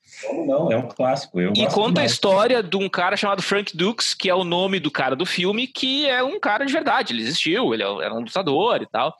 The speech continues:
Speaker 2: Então tem uma série de histórias por trás desse filme.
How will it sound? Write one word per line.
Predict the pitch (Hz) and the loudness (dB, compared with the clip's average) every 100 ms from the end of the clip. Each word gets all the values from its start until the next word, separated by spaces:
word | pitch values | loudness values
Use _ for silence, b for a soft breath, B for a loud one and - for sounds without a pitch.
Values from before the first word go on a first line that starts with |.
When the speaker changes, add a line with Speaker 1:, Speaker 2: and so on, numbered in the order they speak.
| B B B | B B B
Speaker 2:
Então | _ 214 | _ -4
tem | 311 | 0
uma | 427 | 0
série | - - - 208 254 269 | 0 0 2 2 2 0
de | 170 | 0
histórias | - - 156 185 185 | 0 2 2 2 0
por | - | -4
trás | 135 127 151 | -2 0 0
desse | 123 - | 0 -4
filme. | - 117 135 165 104 92 | -2 0 2 2 -2 -8